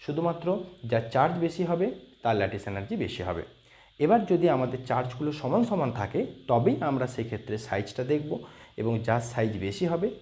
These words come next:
তার ল্যাটিস এনার্জির মানটা কম হবে। এই প্রসেসে আমরা এগোতে থাকব। এবার ল্যাটিস এনার্জির মান যত বেশি হবে, যৌগের স্থায়িত্ব কী হবে, তত বেশি হবে। অর্থাৎ কোনো আয়নীয় যৌগের আয়নীয় চরিত্র বেশি হবে নাকি কম হবে, সেটা আমরা ল্যাটিস এনার্জির সাহায্যে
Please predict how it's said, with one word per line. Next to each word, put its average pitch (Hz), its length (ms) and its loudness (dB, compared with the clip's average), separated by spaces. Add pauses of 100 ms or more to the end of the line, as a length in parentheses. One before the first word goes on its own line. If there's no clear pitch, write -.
তার 110 140 0
ল্যাটিস 98 320 -2
এনার্জির 95 340 -8
মানটা 95 320 -2 (340)
কম 95 200 2
হবে। 92 200 -4 (260)
এই 180 140 4
প্রসেসে 120 420 -2
আমরা 113 240 0
এগোতে 92 340 -2
থাকব। 90 260 -8 (420)
এবার 113 180 2
ল্যাটিস 120 320 4
এনার্জির 202 340 4
মান 147 180 6 (340)
যত 110 240 0
বেশি 120 320 2
হবে, 180 240 2 (220)
যৌগের 117 340 6
স্থায়িত্ব - 460 0 (120)
কী 175 80 2
হবে, 170 220 0 (380)
তত 92 220 2
বেশি 85 320 0
হবে। 85 200 -4 (300)
অর্থাৎ 120 320 0
কোনো 170 180 6
আয়নীয় 156 380 6
যৌগের 147 380 4 (200)
আয়নীয় 120 360 2
চরিত্র 147 340 -2 (320)
বেশি 113 300 2
হবে 160 320 4
নাকি 117 280 -2
কম 120 280 4
হবে, 147 220 2 (340)
সেটা 117 220 4
আমরা 123 160 6
ল্যাটিস 113 340 4
এনার্জির 156 360 2
সাহায্যে 123 480 -4